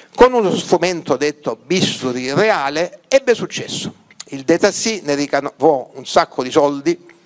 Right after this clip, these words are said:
un titolo nobiliare, una vasta proprietà ovviamente. Quello passò alla storia come l'anno della fistola, che vide a Versailles molte vittime aggirarsi nella reggia con natiche fasciate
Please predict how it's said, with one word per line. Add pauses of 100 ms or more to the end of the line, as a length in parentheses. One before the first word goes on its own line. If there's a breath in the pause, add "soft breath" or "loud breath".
(140)
un
titolo
nobiliare, (480 loud breath)
una
vasta
proprietà
ovviamente. (580 loud breath)
Quello
passò
alla
storia
come
l'anno
della
fistola, (240)
che
vide
a
Versailles
molte
vittime
aggirarsi
nella
reggia
con
natiche
fasciate